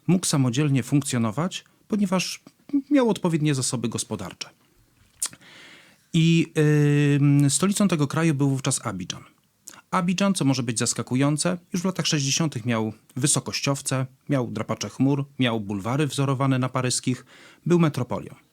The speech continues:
Problem polegał na tym, że prezydent tego państwa pochodził z głębi kraju, z miejscowości Yamasukro, która wtedy była kilkuset, o, m, mieszkańców wioską liczącą albo, albo, albo maksymalnie kilka tysięcy.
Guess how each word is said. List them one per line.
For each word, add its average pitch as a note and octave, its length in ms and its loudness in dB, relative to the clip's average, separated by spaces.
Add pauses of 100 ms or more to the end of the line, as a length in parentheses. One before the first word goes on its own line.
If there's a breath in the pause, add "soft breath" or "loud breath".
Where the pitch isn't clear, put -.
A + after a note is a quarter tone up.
(520 soft breath)
Problem G3+ 260 2
polegał C3+ 320 0
na A2 160 -2
tym, D#3 340 -2 (180)
że B2 640 0 (720 soft breath)
prezydent C3+ 440 0
tego F#2+ 380 -6 (140)
państwa C3 580 -4 (540)
pochodził E3+ 520 0
z - 180 0
głębi D3 380 2
kraju, C#3+ 420 0
z - 120 -4
miejscowości A#2+ 560 -2
Yamasukro, A#2 520 -4
która A#3+ 240 -2
wtedy F3+ 320 -4
była C#3 340 0
kilkuset, B2 680 -4 (500)
o, - 80 -18 (100)
m, A2+ 540 -2
mieszkańców A#2 520 -2
wioską G#2 320 -4
liczącą C#3 380 -2
albo, G2+ 380 -6
albo, G#2 240 -4
albo G#2 180 -4
maksymalnie G2+ 420 -6
kilka - 260 -12
tysięcy. - 400 -12